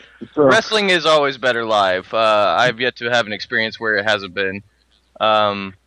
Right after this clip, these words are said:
Speaker 2: but yeah, the show was good overall, I thought. Uh, it was good build, uh, all the way around for the most part. I mean, it was a little dull at times, but, I mean, they got three hours to fill. I've been willing to throw 'em a bone for that recently, so.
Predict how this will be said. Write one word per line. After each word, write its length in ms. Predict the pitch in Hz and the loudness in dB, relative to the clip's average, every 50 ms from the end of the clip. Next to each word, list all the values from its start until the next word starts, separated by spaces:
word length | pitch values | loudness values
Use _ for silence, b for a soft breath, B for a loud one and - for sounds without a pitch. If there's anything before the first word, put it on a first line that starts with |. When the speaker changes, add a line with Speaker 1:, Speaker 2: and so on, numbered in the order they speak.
| _ _ _ _ _ _ _ _ _ _ _ _ _ _ _ _ _ _ _ _ _ - | _ _ _ _ _ _ _ _ _ _ _ _ _ _ _ _ _ _ _ _ _ -14
Speaker 2:
but 100 | 131 170 | -8 -4
yeah, 240 | 180 175 - 175 | -2 0 2 2
the 140 | 190 160 202 | 2 2 0
show 200 | 208 - 294 285 | 0 2 2 2
was 160 | 262 247 185 | 2 0 -2
good 200 | 123 151 185 220 | 0 0 2 2
overall, 380 | 220 190 151 156 156 156 175 202 | 2 0 0 0 2 4 4 4
I 100 | 165 147 | 4 2
thought. 320 | 170 - 190 170 175 180 - | 0 0 0 0 0 0 0
Uh, 220 | 101 147 151 151 147 | 0 0 2 2 0
it 40 | |
was 120 | 147 143 - | -2 -4 -4
good 200 | - 185 175 156 | -4 -4 -4 -2
build, 420 | 143 143 160 180 180 180 170 - _ _ _ _ _ | -2 0 0 0 0 -2 -6 -10 _ _ _ _ _
uh, 40 | - | -2
all 260 | - 127 107 117 151 | 0 2 4 2 2
the 60 | 151 151 | 2 0
way 140 | 147 143 | 0 0
around 420 | 139 131 131 139 156 160 151 147 - | 2 2 2 2 2 0 -2 -6 -10
for 140 | - 160 131 | -10 -8 -6
the 60 | 117 | -4
most 240 | 117 117 117 - - | -2 -4 -4 -2 0
part. 140 | 139 135 135 | 2 2 2
I 40 | 127 | 2
mean, 160 | 131 127 127 | 0 0 -2
it 40 | 135 | -2
was 160 | 139 135 120 | -2 -2 -2
a 40 | 135 | -2
little 160 | 127 123 110 | -2 -2 0
dull 280 | 87 110 113 117 113 | 0 0 0 2 0
at 100 | 110 - | 0 0
times, 340 | - 117 110 113 113 110 - - | 0 -2 -2 -2 -2 -6 -8 -4
but, 180 | 117 110 107 | -2 -2 0
I 100 | 101 104 | 0 -2
mean, 140 | 107 104 104 | -2 -4 -4
they 100 | 104 110 | -4 -2
got 180 | 110 110 101 - | -2 -2 -2 -4
three 160 | - 113 107 | -4 -2 0
hours 240 | 104 101 98 104 101 | 0 0 0 -4 -6
to 100 | - 110 | -10 -14
fill. 340 | 95 - 101 98 101 107 - _ _ _ _ - | -8 -6 -4 -2 -2 -2 -4 _ _ _ _ -6
I've 220 | - 113 107 98 90 | -4 -4 -4 -4 -4
been 180 | 117 113 104 | -4 -4 -4
willing 240 | 104 110 107 107 104 | -2 -4 -4 -4 -4
to 60 | 92 | -6
throw 180 | - - 117 107 | -6 -2 -2 0
'em 80 | 104 101 | 0 -2
a 40 | 95 | -4
bone 260 | 90 95 98 107 104 | -4 -2 -2 -2 -2
for 120 | 98 - 104 | -4 -4 -2
that 180 | 101 101 98 | 0 0 0
recently, 460 | 90 98 101 - - - 95 101 98 107 | -2 -4 -8 -8 -8 -8 -6 -6 -8 -8
so. 240 | - - 107 101 | -6 -4 -4 -4